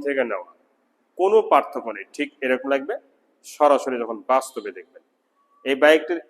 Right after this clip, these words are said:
ইঞ্জিন সম্পর্কে এখন কথা বলবো, তবে ইঞ্জিনের এই যে এই লেখাটা কোম্পানি থেকে যে লেখা দিয়েছে, এটাই যথেষ্ট, আর কিছু প্রমাণ প্রয়োজন নেই। কালারটাও প্রমাণ করতেছে যে বাইকটির ইঞ্জিন কেমন হবে, নাটগুলো প্রমাণ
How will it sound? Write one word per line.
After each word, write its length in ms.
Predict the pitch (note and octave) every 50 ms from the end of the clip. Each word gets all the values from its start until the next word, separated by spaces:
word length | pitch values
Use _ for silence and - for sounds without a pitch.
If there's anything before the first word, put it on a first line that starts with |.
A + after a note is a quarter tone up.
| - E3+
ইঞ্জিন 260 | D#3 D3+ D3 E3 F#3 F3+ - -
সম্পর্কে 400 | F3+ E3+ D#3+ - D#3+ D#3+ D3+ D3+ C#3+
এখন 120 | D3 C#3+ C#3 -
কথা 160 | C#3 C3+ C#3+ C#3 C3+
বলবো, 220 | B2+ B2 A#2 C3+ F#3+ - _ _ _ _ _ - D3+
তবে 160 | C#3 C#3+ D3 D3 - E3+
ইঞ্জিনের 400 | E3 E3 E3 E3 F3+ G3 G3+ G3 F#3+ _ _ _ - E3 F3+
এই 60 | G3 F#3+
যে 60 | F3+ F3 E3+
এই 60 | E3 D#3 D3 C#3+
লেখাটা 320 | C#3 C#3 D#3 E3 D3+ C#3+ D3 D3 -
কোম্পানি 300 | E3 D#3 D3 C#3 C3+ C3+ C3 C3+
থেকে 140 | C#3 C3 C3+ B2+ B2+
যে 40 | B2+ A#2+ B2
লেখা 160 | A#2+ B2 B2+ A#2+ A#2+
দিয়েছে, 260 | A2+ A2 G#2+ - F#3+ - - _ _ _ _ _ _ _ -
এটাই 260 | G3+ G#3 G#3+ A3 G3+ E3+
যথেষ্ট, 300 | D3 - B2 G#2+ - - - - _ _ - C#3
আর 80 | D#3+ D#3+ D#3
কিছু 220 | F3 D#3+ - - G3+ - - _ _ _ _ _ _ -
প্রমাণ 300 | E3+ E3+ D#3+ D#3 D3+ C#3+ C#3+ C#3+ - _ _ _ _ -
প্রয়োজন 320 | D#3+ D3+ D3 B2+ C3 B2+ A#2 A2
নেই। 100 | G#2+ G2+ - _ _ _ _ _ _ _ - D3
কালারটাও 460 | D#3 D#3+ E3 D#3+ D#3+ D#3+ F#3+ G#3+ B3+ - - - - _ _ _ - D#3+
প্রমাণ 240 | D3+ C#3+ C#3+ C3+ C3 B2+ -
করতেছে 300 | C3+ B2 D3 C3 - F3+ F#3
যে 60 | F3+ C#3+
বাইকটির 280 | C#3 C3 B2 - C3+ B2+
ইঞ্জিন 200 | B2 A#2 B2 A#2+ A#2 B2+
কেমন 180 | A#2 A2+ A2+ A2
হবে, 120 | A#2+ C#3 G3 B3 - B2
নাটগুলো 380 | B2 B2+ B2+ A#2 A#2 C3+ D3+ E3+ E3
প্রমাণ 220 | E3+ D#3 D3 D3